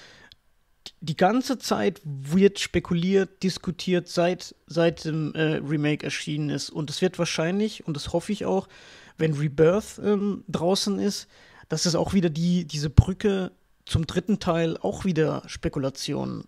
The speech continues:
haben wird. Also zumindest hoffe ich das. Aber ich hoffe wirklich auch, dass es ein zufriedenstellendes Ende hat, dass Fans des Originals zufriedenstellen werden, aber gleichzeitig auch die neuen Fans. Und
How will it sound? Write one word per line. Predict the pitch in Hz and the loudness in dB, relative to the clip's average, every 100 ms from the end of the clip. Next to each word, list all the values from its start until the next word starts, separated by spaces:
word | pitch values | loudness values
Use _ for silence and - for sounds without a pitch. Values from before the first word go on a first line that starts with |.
| _ _ - | _ _ -4
haben | 143 117 120 - - - | -2 -2 -6 -12 -16 -10
wird. | 151 131 123 | -4 -4 -4
Also | 143 156 | -6 -6
zumindest | - 175 160 - | 0 0 0 0
hoffe | - - | -4 -2
ich | 147 | -6
das. | - 135 - - - - - - | -6 -8 -8 -16 -20 -18 -18 -18
Aber | - 131 135 | -6 -2 -2
ich | 156 - - | -2 -4 0
hoffe | 175 185 202 160 | 0 4 2 4
wirklich | 170 175 175 180 - | 2 2 0 -2 0
auch, | 165 175 - - - - - - _ _ | 4 4 2 -8 -20 -20 -20 -20 _ _
dass | 165 156 | 0 0
es | 147 | 2
ein | 160 | 0
zufriedenstellendes | - 156 - 185 185 - 180 160 143 | 0 -2 2 4 4 4 4 4 2
Ende | 170 175 185 | 2 4 4
hat, | 170 151 | 2 2
dass | 151 147 - - _ _ _ _ _ | -2 -2 -8 -12 _ _ _ _ _
Fans | - - 165 190 190 | -14 2 4 6 4
des | 165 | 2
Originals | 156 165 156 139 156 208 220 - | 2 2 2 2 2 0 -4 -10
zufriedenstellen | - 208 - - 196 190 - - 185 185 | -4 -2 -2 -4 -2 -2 -2 -2 -2 0
werden, | 175 180 175 | 2 2 2
aber | 160 147 156 151 | 2 2 2 2
gleichzeitig | 151 165 175 143 180 | 2 2 0 0 -2
auch | 160 | -4
die | - 165 - | -4 -4 -2
neuen | 151 139 156 147 | 0 2 2 0
Fans. | - 127 123 127 - - - - - - - - - | -4 -4 -4 -6 -10 -12 -20 -20 -20 -20 -20 -20 -6
Und | 156 143 | -2 -2